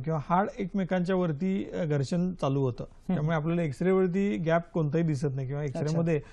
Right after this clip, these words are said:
Speaker 1: आपल्याला जी स्पेस मिडल कंपार्टमेंटची जी आहे ती
Speaker 2: हम्म.
Speaker 1: दिसत नाही. तर अशा रुग्णांच्या मध्ये, अ, हे, अ, युनिक कंपार्टमेंट किंवा पार्शियल नी रिप्लेसमेंट
Speaker 2: हम्म.
Speaker 1: वय वर्ष एक्कावन्न,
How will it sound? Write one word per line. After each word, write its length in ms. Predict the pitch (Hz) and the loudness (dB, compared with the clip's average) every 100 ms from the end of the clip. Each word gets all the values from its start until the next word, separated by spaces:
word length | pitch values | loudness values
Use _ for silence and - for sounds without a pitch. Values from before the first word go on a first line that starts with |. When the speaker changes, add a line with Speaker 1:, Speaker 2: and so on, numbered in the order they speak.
| - - | -14 -10
Speaker 1:
आपल्याला 320 | 151 165 170 | 0 4 4
जी 160 | 165 175 | 2 0
स्पेस 380 | - 196 202 202 | 4 4 6 4
मिडल 280 | 170 156 170 | 2 2 2
कंपार्टमेंटची 680 | 160 147 156 160 160 147 | 0 0 0 0 -2 -2
जी 120 | 147 | -2
आहे 240 | 156 135 123 | 0 -2 -4
ती 340 | - - 165 | -10 -12 -4
Speaker 2:
हम्म. 120 | 175 | 0
Speaker 1:
दिसत 200 | 165 143 160 | 2 2 0
नाही. 140 | 135 127 - - - - - - - | -2 -8 -14 -20 -20 -20 -20 -14 -4
तर 80 | |
अशा 300 | - 185 247 | -2 0 0
रुग्णांच्या 460 | 233 208 208 208 220 | 0 2 2 2 0
मध्ये, 400 | 208 196 214 214 | 0 2 2 0
अ, 160 | - 165 170 185 - - | 0 -2 0 0 -4 -2
हे, 360 | 170 196 214 - | 0 2 0 0
अ, 120 | 175 160 170 185 185 | 0 2 2 0 0
युनिक 220 | 196 185 | 4 4
कंपार्टमेंट 560 | 185 170 175 165 170 139 | 4 2 2 0 0 0
किंवा 160 | 156 160 | -2 0
पार्शियल 340 | 151 139 175 | 0 2 2
नी 160 | 175 165 | 2 0
रिप्लेसमेंट 440 | 139 160 143 151 | 0 0 0 0
Speaker 2:
हम्म. 140 | 139 | 2
Speaker 1:
वय 100 | 151 | 4
वर्ष 220 | 165 165 165 | 4 2 2
एक्कावन्न, 580 | 160 - 151 147 135 | 0 0 -2 -2 -2